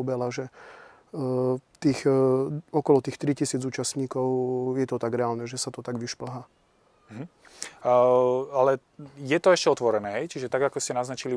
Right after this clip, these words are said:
Speaker 2: tí ľudia ešte sa môžu stále naďalej prihlasovať.
Speaker 1: Prihlasovanie je otvorené. E, my sme to troška odstupňovali aj, e, finančne. E, v podstate sme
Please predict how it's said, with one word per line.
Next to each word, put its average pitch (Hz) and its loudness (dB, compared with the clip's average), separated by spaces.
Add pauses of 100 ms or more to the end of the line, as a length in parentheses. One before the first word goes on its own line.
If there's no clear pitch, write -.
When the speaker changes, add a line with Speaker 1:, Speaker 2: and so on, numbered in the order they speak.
Speaker 2:
tí 135 -4
ľudia 131 2
ešte - -6
sa - -6
môžu 127 -2
stále 117 2
naďalej 113 -2
prihlasovať. 104 -6
Speaker 1:
Prihlasovanie 139 4
je - 0
otvorené. 160 6
E, - -12 (1120)
my 175 2
sme 143 6 (180)
to 131 4
troška 139 6
odstupňovali 139 2
aj, 127 2
e, 123 4 (180)
finančne. 131 0
E, 180 -12 (600)
v - -14 (520)
podstate 139 -4
sme 131 -4